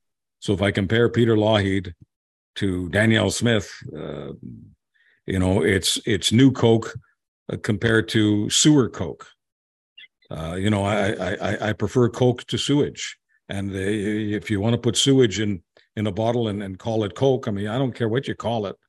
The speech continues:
I mean, that's, that's, that, there's, I mean, can you imagine Peter Lougheed saying, Well, you,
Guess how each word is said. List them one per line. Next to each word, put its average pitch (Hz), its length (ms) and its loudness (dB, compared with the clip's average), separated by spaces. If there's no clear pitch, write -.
I - 20 -6
mean, 104 140 0
that's, 117 220 -2
that's, 117 360 -2
that, 123 220 -6
there's, 113 220 -2
I 110 180 -6
mean, 127 200 -2
can 151 140 -2
you 202 80 2
imagine 139 500 2
Peter 147 200 2
Lougheed 131 440 2
saying, 113 260 -4
Well, 117 260 -6
you, 117 240 -8